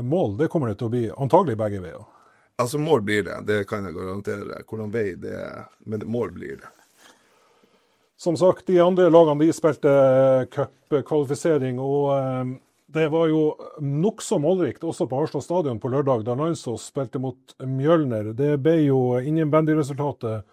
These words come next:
Speaker 1: fem fire, og i den podcasten som, eh, kom ut tidligere denne uka, så sa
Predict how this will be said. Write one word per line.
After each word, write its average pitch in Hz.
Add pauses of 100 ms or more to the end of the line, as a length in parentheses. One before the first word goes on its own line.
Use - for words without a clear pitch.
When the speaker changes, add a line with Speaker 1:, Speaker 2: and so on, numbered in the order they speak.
(520)
Speaker 1:
fem 151
fire, 147
og 127
i 139
den 131
podcasten 123
som, 123
eh, 117
kom 135
ut 123
tidligere 170
denne 131
uka, 165
så 123
sa 135